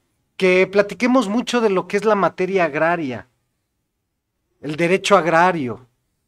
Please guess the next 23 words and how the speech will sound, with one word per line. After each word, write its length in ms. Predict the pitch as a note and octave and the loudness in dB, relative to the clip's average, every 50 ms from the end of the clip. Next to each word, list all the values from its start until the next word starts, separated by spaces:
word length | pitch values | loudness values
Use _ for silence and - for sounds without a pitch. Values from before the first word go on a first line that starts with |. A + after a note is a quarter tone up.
| _ _ _ _ _ _ - | _ _ _ _ _ _ -6
Muchas 280 | F#3 G3 - A#3+ A3+ | -2 2 2 2 2
personas, 800 | A#3+ - G#3+ F3 E3+ - G#3+ G#3 G#3+ G#3+ A3 A3 G#3 - - - - - | 2 2 0 0 2 4 4 4 6 6 4 2 2 2 -2 -8 -14 -14
eh, 120 | A#2 C3+ | -12 -8
no 200 | D#3 D#3 F3+ G3 | -2 2 2 2
abogadas, 1040 | G3+ F#3 G3 F3+ E3+ F#3+ F#3+ F#3+ G3 G3 G3 G3+ G3+ F#3+ - - - - - - - _ _ _ _ _ _ _ _ _ _ _ _ | 2 2 2 2 4 4 4 6 4 4 4 2 2 0 -2 -6 -12 -12 -14 -16 -20 _ _ _ _ _ _ _ _ _ _ _ _
que 100 | - D3+ | -8 -4
me 60 | E3 | -4
dicen, 200 | F#3 F3 F#3 G3 | -2 0 0 0
"Es 140 | G3 G3 G3 | 0 -2 -4
que 140 | - F#3+ F3 | -6 -8 -2
queremos 320 | - F#3+ F#3+ G3+ G#3 F#3+ | 0 0 2 2 0 0
saber 200 | - F#3 F3 F3+ | 0 2 0 2
un 120 | F#3+ G3 G3 | 0 0 -2
poquito 360 | F#3+ F3+ - F#3+ F3 - G3 | -4 -6 -8 -4 -2 0 2
más 200 | F#3 F#3+ F#3+ F#3 | 2 2 2 2
de 100 | G3 F#3+ | 0 0
lo 120 | F3+ F3 | 2 2
agrario 500 | F3 E3 F3+ F#3 F#3 F#3+ G3+ G3+ G3+ G3 | 2 2 2 2 2 2 4 2 0 0
porque 320 | G3 F#3 F3 - F3+ E3+ - | -2 -4 -6 -6 -6 -6 -4
compré 260 | F3+ F3+ F3 F3 F#3 | -4 -4 -2 0 0
un 140 | G3 G3+ G3 | 0 0 0
terreno 720 | G3 - G3+ F3+ F#3 F#3 F#3+ G3 G3 G3 G3 G3 G3 G3 | 2 4 4 4 4 4 4 4 4 4 4 4 4 4
ejidal 760 | F#3+ F3+ E3+ - F#3 F#3+ F3+ F#3 F#3+ G3 G3+ G#3 G#3+ G#3 G3 | 4 2 -2 -4 -4 0 2 4 4 6 4 4 4 2 -2